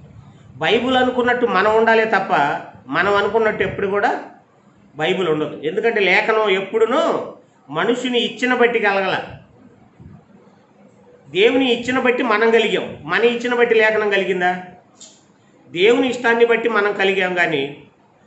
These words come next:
మన ఇష్టాన్ని బట్టి ఆయన ఏ లేఖనాన్ని కూడా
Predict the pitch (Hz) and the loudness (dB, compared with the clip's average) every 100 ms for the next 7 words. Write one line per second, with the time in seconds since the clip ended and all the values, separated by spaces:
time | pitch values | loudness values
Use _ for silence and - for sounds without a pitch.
0 | _ - 151 185 180 214 208 196 190 220 | _ -8 -4 -4 -2 -2 -2 -2 -4 -4
1 | 285 - - - _ - 151 160 156 165 | -4 -6 -12 -20 _ -10 -6 -2 -2 -2
2 | 180 175 185 175 170 175 185 247 - | -2 -2 -2 -4 -4 -4 -2 -2 -6